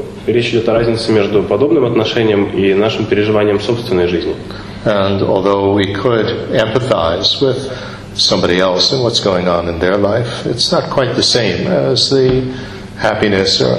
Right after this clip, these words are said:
Speaker 2: unhappiness or neutral feelings that we have in terms of what we are experiencing ourselves.
Speaker 1: И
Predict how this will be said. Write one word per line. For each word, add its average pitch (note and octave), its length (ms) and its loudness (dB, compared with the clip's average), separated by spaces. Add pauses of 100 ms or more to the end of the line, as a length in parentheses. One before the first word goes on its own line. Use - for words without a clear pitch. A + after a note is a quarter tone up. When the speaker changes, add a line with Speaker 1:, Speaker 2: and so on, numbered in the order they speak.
(100)
Speaker 2:
unhappiness F#2 880 0
or B2+ 140 2
neutral G#2+ 400 0
feelings F2+ 480 0
that B2 160 0
we G2+ 100 2
have F2 340 0
in B2 100 0
terms A#2+ 380 0
of A2 220 2 (560)
what A2 180 2
we G#2 140 4
are F2+ 140 2
experiencing F#2 720 0
ourselves. F2+ 840 0 (760)
Speaker 1:
И B2 220 2